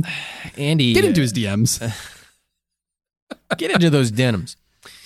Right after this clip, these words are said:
Speaker 1: Andy, any other last words?
Speaker 2: Um, I'll just say this. Uh, you know, uh, this is just a good,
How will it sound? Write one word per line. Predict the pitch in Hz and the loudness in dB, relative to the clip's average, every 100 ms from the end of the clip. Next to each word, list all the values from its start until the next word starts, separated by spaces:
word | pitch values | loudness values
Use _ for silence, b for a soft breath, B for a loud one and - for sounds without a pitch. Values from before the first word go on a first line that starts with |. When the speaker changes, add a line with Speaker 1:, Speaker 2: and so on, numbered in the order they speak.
| B B B _ _ | B B B _ _
Speaker 1:
Andy, | 135 151 139 | 0 2 2
any | 131 156 160 | 2 2 2
other | 139 131 | 2 2
last | 110 104 - | 2 0 -2
words? | 90 85 87 - b b b b b - _ | -6 -8 -10 -18 b b b b b -20 _
Speaker 2:
Um, | 110 110 113 113 110 107 123 _ _ _ _ _ _ _ _ _ _ | -2 0 2 2 2 2 -2 _ _ _ _ _ _ _ _ _ _
I'll | - 131 | -2 0
just | 147 - | 0 0
say | 123 120 | 0 0
this. | 107 127 - - | 0 -2 -4 -8
Uh, | - 98 101 101 101 101 - _ | -6 -4 -4 -2 -4 -4 -8 _
you | 101 104 | -8 -6
know, | 101 107 139 - _ _ _ | -6 -4 -6 -8 _ _ _
uh, | 92 92 98 | -10 -8 -6
this | 110 - | -8 -10
is | 107 | -10
just | 131 120 | -8 -6
a | 113 | -2
good, | 127 120 117 117 | 2 4 2 0